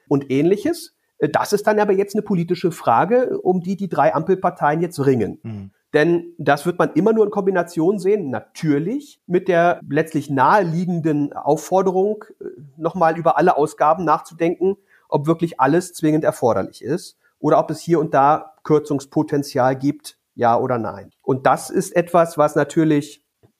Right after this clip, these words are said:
Speaker 1: ja, ich sag mal so, das trifft den Kern, äh, des Politischen aller drei Parteien. Und deswegen gibt's da keine einfachen Lösungen.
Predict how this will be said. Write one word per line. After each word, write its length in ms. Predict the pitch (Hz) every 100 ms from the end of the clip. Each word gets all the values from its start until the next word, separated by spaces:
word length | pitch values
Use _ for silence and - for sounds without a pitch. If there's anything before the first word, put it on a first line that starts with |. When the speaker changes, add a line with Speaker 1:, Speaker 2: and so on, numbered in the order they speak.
| -
Speaker 1:
ja, 160 | 120 -
ich 80 | 143
sag 100 | 151
mal 180 | 143
so, 240 | 143 165 - - _
das 160 | 127 -
trifft 240 | 185 180
den 240 | 131 131
Kern, 520 | - 180 170 208 208 208 - _ -
äh, 180 | - 151
des 180 | 156 -
Politischen 760 | 147 208 147 - 131 123 165
aller 180 | - 147
drei 160 | 143 131
Parteien. 600 | 147 127 170 135 80 -
Und 140 | 139
deswegen 240 | 151 156 156
gibt's 180 | 170 -
da 80 |
keine 320 | 143 147 143 -
einfachen 400 | 147 151 139 131
Lösungen. 640 | 123 131 147 190 285